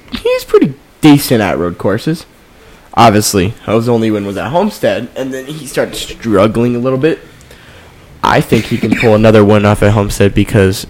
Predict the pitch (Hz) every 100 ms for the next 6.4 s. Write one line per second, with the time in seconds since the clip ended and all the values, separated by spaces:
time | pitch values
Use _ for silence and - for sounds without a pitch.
0 | - 110 110 107 117 104 104 98 90 -
1 | 101 110 139 170 - - - - - -
2 | - 101 107 147 156 - - - - -
3 | 90 98 101 - - - - 139 123 107
4 | 113 107 - 98 - - - 110 110 107
5 | 107 107 110 - - - 110 92 87 -
6 | - - -